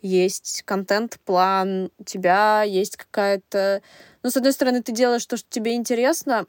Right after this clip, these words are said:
но, с другой стороны, иногда тебе интересно писать про одно, а твоя аудитория ждет от тебя другого. И это тоже очень сильно может фрустрировать, потому что надо как-то находить баланс между тем, что хочет видеть твоя аудитория, и между,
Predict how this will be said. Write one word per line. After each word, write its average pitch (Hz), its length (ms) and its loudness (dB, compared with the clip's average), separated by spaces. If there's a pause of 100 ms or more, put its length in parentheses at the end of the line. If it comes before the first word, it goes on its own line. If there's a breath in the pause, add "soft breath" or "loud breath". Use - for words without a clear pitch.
(100)
но, 233 240 -2
с 220 60 -6
другой 220 220 -2
стороны, 226 380 -2
иногда 214 280 -2
тебе 220 260 -4
интересно 208 500 -2
писать 202 280 -4
про 208 200 0
одно, 220 520 0
а 196 480 2
твоя 208 200 0
аудитория 233 500 -2
ждет 214 240 -4
от 208 100 -8
тебя 202 260 -4
другого. 185 680 -2
И 180 580 -2
это 185 140 -12
тоже 202 240 -4
очень 190 160 -8
сильно 202 200 -6
может 185 320 -4
фрустрировать, 233 680 -4
потому 190 320 -6
что 196 240 -6 (400 loud breath)
надо 240 240 0
как-то 226 560 -2 (400 loud breath)
находить 233 400 -2
баланс 233 460 2
между 226 260 -2
тем, 214 260 -4
что 202 300 -8
хочет 202 480 -6
видеть 208 500 -6
твоя 214 240 2
аудитория, 226 920 0
и 202 300 -6
между, 196 360 -6